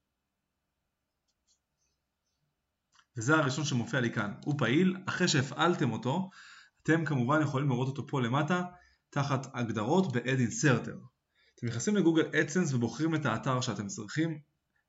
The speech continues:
תחת הלשונית מודעות, Ads, לוחצים על העיפרון עריכה. אתם יכולים להגדיר Auto Ads, אבל אם אתם לא רוצים להגדיר Auto Ads ואתם צריכים רק להגדיר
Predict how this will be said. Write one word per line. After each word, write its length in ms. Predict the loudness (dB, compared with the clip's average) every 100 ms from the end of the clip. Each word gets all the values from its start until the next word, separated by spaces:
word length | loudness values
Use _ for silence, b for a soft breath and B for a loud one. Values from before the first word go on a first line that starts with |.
| _
תחת 340 | -4 -2 -2 -6 -16 -10
הלשונית 580 | -6 -2 -2 0 0 0
מודעות, 560 | -2 -2 0 0 0 -2
Ads, 220 | -2 -2 -8 -14 _ _ _ _ _ _ _ -16
לוחצים 280 | -12 -4 0
על 60 | 2
העיפרון 320 | 2 2 2
עריכה. 360 | 0 0 -2 -4 -10 -20 _ _ _ _ _ _ _ _ _ _ _ _ _ _ _ _ _ -14
אתם 140 | -8 -6
יכולים 300 | 2 2 4
להגדיר 360 | 6 6 6 6
Auto 300 | 2 4 2
Ads, 720 | -2 -2 -2 -4 -6 -12 -10
אבל 460 | -6 0 4 4 2
אם 100 | 0
אתם 220 | -2 -2 2
לא 60 |
רוצים 300 | 4 4 2
להגדיר 280 | 0 0 0
Auto 220 | -2 -4
Ads 220 | -4 -4
ואתם 200 | -4 -6
צריכים 360 | -8 -8 -4 -2
רק 220 | -2 -2
להגדיר 460 | -6 -4 0 2